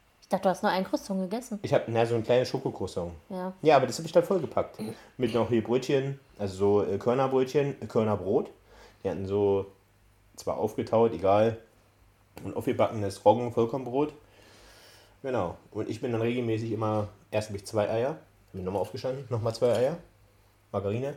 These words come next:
Speaker 2: nochmal zwei Eier, ein Stück Margarine. Das ist so, so abgepackte Margarine. Ja, na, mehr hab ich eigentlich nicht gegessen,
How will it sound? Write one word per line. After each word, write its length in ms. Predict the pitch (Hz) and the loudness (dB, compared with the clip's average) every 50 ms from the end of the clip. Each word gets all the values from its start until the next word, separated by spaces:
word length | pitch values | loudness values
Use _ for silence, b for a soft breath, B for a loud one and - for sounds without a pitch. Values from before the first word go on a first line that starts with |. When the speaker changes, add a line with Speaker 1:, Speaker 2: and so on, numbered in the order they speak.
| - - | -10 -6
Speaker 2:
nochmal 240 | - 123 113 127 120 | -4 -2 0 0 -2
zwei 160 | - - - | 0 2 2
Eier, 280 | 117 127 143 160 175 170 - | 4 4 4 2 2 -2 -6
ein 80 | 220 | -10
Stück 180 | 202 - 240 214 | -8 -8 -8 -6
Margarine. 440 | 196 156 131 123 123 127 135 123 110 - - | -4 -2 -2 -2 -2 -2 -4 -6 -6 -8 -6
Das 160 | - 135 - | -4 -4 -4
ist 100 | 135 131 | -4 -4
so, 80 | 127 127 | -6 -4
so 140 | 127 131 131 | 2 4 4
abgepackte 480 | - - - 156 - - 123 - - | 4 4 2 -2 -2 -2 -4 -4 -2
Margarine. 440 | 123 113 110 107 110 123 139 151 156 156 - b b b b b b b b b b b b b b b b b b - - | 0 0 2 2 2 0 0 -2 -2 -4 -6 b b b b b b b b b b b b b b b b b b -6 -2
Ja, 160 | 98 95 95 92 | 0 2 2 2
na, 80 | 104 98 | 0 0
mehr 140 | 104 110 113 | 0 0 0
hab 100 | 120 113 | 0 0
ich 60 | 117 | 0
eigentlich 220 | 110 117 113 104 104 | 0 0 0 0 -2
nicht 80 | 104 | -2
gegessen, 320 | 104 104 104 - 104 95 | -2 -2 -2 -2 -4 -8